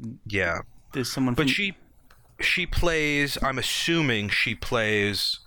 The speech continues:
Speaker 1: the girlfriend, F-, Paul's girlfriend, and I have to imagine they're gonna give her a way bigger role because it makes no sense to have, like, a star in that role.
Speaker 2: Oh yeah,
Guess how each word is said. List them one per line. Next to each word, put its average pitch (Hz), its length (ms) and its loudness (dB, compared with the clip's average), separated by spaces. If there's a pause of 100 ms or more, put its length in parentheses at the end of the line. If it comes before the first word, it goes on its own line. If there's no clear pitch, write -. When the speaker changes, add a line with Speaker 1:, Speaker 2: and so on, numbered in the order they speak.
(840)
Speaker 1:
the 123 100 0
girlfriend, 120 840 -2 (580)
F-, - 300 0 (100)
Paul's 113 380 0
girlfriend, 95 720 0 (340)
and 131 160 -2
I 123 100 -2
have 160 400 -2
to 139 120 -4
imagine 123 460 -2
they're 107 100 0
gonna 107 160 -2
give 107 180 -2
her 104 280 0
a 104 120 0
way 101 800 -2 (140)
bigger 98 260 0
role 92 440 0 (120)
because 98 640 -4
it 113 160 -4
makes - 480 -4 (100)
no 104 340 -2
sense 95 400 -2
to 98 60 -2
have, 101 240 -4
like, 92 140 -2
a 98 60 -6
star 98 680 -2
in 95 160 -8
that 90 260 -4
role. 90 380 -4 (100)
Speaker 2:
Oh 175 160 4
yeah, 104 380 0